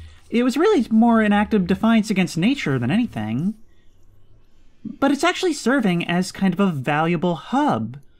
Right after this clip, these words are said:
for travel, for trade. I mean, think about it. It's right at this center point where we have four nether portals in very close proximity to each other within the nether. We have this one leading to Arkham, the ancient city, Dunwich,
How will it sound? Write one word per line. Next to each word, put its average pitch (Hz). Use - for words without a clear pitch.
for -
travel, 175
for 143
trade. 180
I -
mean, 214
think 311
about 147
it. 220
It's -
right 202
at 226
this 196
center 208
point 233
where 180
we 269
have 330
four 220
nether 220
portals 143
in 208
very 302
close 185
proximity 254
to 160
each 143
other 165
within 170
the 156
nether. 160
We 143
have 143
this 147
one 214
leading 151
to 139
Arkham, 220
the 143
ancient 156
city, 226
Dunwich, 180